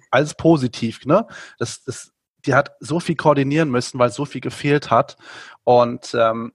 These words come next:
ja, da, da, es gab halt keinen, keinen Plan für die Crew. Was, was muss die Crew genau machen? Wer wird eingeteilt? Wo? Gab's alles nicht. Das haben die am selben Morgen vor der Veranstaltung, beziehungsweise ein bisschen am Tag davor, alles neu erstellt.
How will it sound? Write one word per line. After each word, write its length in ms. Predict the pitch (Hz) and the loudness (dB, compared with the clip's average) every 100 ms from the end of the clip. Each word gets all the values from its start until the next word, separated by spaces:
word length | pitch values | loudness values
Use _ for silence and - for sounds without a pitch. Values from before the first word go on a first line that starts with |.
| - | -4
ja, 280 | 135 160 110 | 2 2 2
da, 180 | 113 | -2
da, 240 | 110 113 117 | -2 -2 -2
es 160 | - | -2
gab 240 | - 123 - | 0 0 2
halt 240 | 123 117 | 0 0
keinen, 480 | - 113 113 113 117 | -2 0 2 -2 -8
keinen 300 | - 110 113 | -2 -2 -2
Plan 340 | - 117 123 | 0 2 2
für 160 | 123 131 | -2 -8
die 140 | 117 | -8
Crew. 340 | - - 175 123 | -8 -6 -2 0
Was, 300 | 117 - - | 0 -2 -2
was 180 | 123 - | -2 -2
muss 200 | 131 - | -8 -8
die 100 | 135 | -10
Crew 200 | - 135 | -8 -4
genau 240 | 135 131 | 0 2
machen? 500 | 131 139 147 151 135 | 2 0 -4 -6 2
Wer 180 | 123 120 | 2 2
wird 100 | 117 | 0
eingeteilt? 640 | 120 127 135 127 120 - | -2 -4 -2 2 2 2
Wo? 140 | 127 | 0
Gab's 260 | 135 151 - | 2 0 2
alles 260 | 120 117 - | -2 -2 -8
nicht. 140 | - | -10
Das 100 | - | -6
haben 100 | 120 | -2
die 100 | 117 | -2
am 120 | 113 | -4
selben 360 | 107 123 143 147 | 0 0 0 -2
Morgen 760 | 131 143 226 185 131 113 110 _ - - - | 0 2 4 4 2 2 -4 _ -20 -20 -16
vor 160 | - 123 | -2 0
der 100 | 123 | 0
Veranstaltung, 500 | - 127 135 147 147 | 0 -2 0 0 0
beziehungsweise 340 | 123 - 117 107 | -2 -2 -2 0
ein 40 | |
bisschen 280 | 170 - 123 | 0 0 -4
am 100 | 117 | -2
Tag 220 | 120 117 | -2 -2
davor, 520 | 120 - 135 127 151 - - - - - | -6 -2 4 4 4 -4 -20 -20 -14 -2
alles 300 | 123 127 - | 0 0 -2
neu 140 | 120 | -2
erstellt. 640 | 107 - 143 127 - - | -2 0 2 2 0 -10